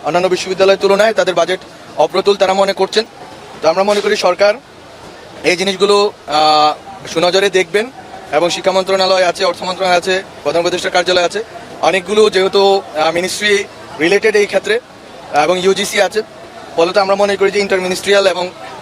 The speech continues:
এদের মধ্যকার সমন্বয় করে আমাদেরকে সিদ্ধান্তে আসতে হবে। তারা বলার চেষ্টা করেছেন যে প্রধান উপদেষ্টার সাথে তারা দেখা করতে চান।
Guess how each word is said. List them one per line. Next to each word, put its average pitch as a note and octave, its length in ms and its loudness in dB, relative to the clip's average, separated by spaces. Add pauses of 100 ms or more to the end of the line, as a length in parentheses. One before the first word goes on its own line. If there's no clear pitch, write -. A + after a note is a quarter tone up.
(120)
এদের F3 280 0
মধ্যকার F#3+ 420 0 (320)
সমন্বয় G3+ 400 2
করে G#3+ 180 2
আমাদেরকে F#3 300 -2
সিদ্ধান্তে F#3+ 360 0
আসতে F#3+ 200 0
হবে। G3+ 160 2 (600)
তারা F3 160 2
বলার G3+ 200 2
চেষ্টা G#3 220 -6
করেছেন G3 360 -2
যে G#3 80 0
প্রধান F#3 220 0
উপদেষ্টার F#3+ 360 -2
সাথে G3 200 -2
তারা F#3 140 2
দেখা F3+ 220 0
করতে F#3+ 220 -2
চান। G#3 180 0